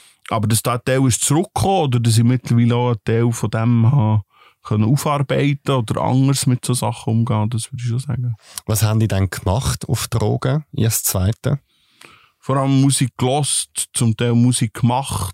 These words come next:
Speaker 1: zum Teil gefeiert,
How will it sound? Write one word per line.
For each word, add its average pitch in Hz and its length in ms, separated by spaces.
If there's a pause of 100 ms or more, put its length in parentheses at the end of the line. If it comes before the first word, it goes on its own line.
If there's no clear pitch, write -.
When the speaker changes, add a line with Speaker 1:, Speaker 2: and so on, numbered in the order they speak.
Speaker 1:
zum 107 300
Teil 113 600 (1700)
gefeiert, 131 580